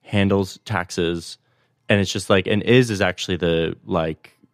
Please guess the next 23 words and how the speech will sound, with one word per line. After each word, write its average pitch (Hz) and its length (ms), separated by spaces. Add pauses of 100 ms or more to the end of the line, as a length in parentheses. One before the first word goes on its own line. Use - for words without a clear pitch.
cheerleader 117 480
of 85 320
hiring, 85 500
even 110 280
if 95 100
it - 120
is 101 300
kind 90 240
of, 82 100
like, 82 400
financially 87 540
aggressive, 110 580 (640)
because 110 640
it 101 220 (260)
really 117 420
allows 92 360
us 95 140
to - 120
do 123 180
what 127 140
we're 139 100
good 170 180
at, 104 220